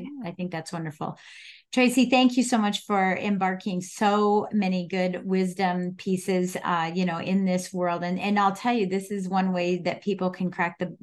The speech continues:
Speaker 2: the ceiling. And, you know, one of the things that I've learned is everything that you learn in, not H R, H R, yes, but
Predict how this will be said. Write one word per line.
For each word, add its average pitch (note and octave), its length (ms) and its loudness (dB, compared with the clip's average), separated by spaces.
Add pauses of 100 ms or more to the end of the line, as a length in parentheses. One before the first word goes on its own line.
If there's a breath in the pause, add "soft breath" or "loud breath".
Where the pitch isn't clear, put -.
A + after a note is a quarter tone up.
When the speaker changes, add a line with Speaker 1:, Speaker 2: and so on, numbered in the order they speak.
Speaker 2:
the F3 160 -4
ceiling. F3 460 0
And, E3+ 160 -6 (400 loud breath)
you A3+ 100 4
know, G#3 220 8
one A3+ 220 6
of C4 60 4
the A#3+ 100 4
things A3+ 240 2
that G#3 100 2
I've G3 200 6
learned F#3 280 0
is F3 100 -6 (100)
everything G#3 600 0
that F3+ 140 -2
you F#3+ 180 -2
learn F#3 480 2
in, F3+ 640 -4
not G#3 340 4
H G3 200 0
R, F#3 400 2 (340)
H A3 180 0
R, F3 140 4
yes, E3+ 460 2
but G#3 160 -2